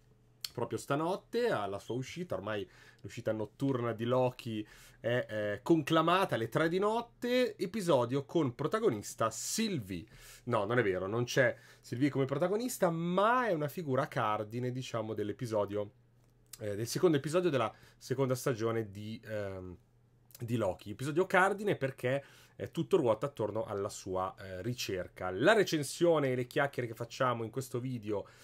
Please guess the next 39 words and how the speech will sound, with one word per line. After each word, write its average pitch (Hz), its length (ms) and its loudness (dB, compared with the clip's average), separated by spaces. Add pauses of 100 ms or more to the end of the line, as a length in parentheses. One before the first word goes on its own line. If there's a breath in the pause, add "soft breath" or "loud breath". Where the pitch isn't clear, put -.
(180 loud breath)
eh, 107 340 2
sono 165 320 2
con 180 200 4
spoiler, 113 1120 0
eh, - 20 -14
dal 90 240 -8
secondo 131 340 0
episodio 117 500 2 (640 loud breath)
non 117 240 2
starò 135 300 6
lì 123 160 2
a 113 160 4
raccontare 113 520 -2
la 110 280 0
puntata 110 640 -2
e 104 60 -4
a 104 100 -2
recensirla, 113 600 -4
diciamo, 107 300 -4
senza 110 380 -6
fare 110 160 -4
spoiler, 139 400 2
perché 95 340 -10
essendo 95 300 -14
una 92 80 -10
serie 101 240 -8
T - 100 -14
V, 107 160 -6 (380 loud breath)
eh, - 160 -20
insomma, - 280 -20
sa-, 92 200 -16
diventa 95 420 -2
un 113 160 2
po' 117 260 6
ridondante 123 840 4
poi 117 140 -2
ripetere 107 340 -4
magari 107 260 -2
le, 104 180 -4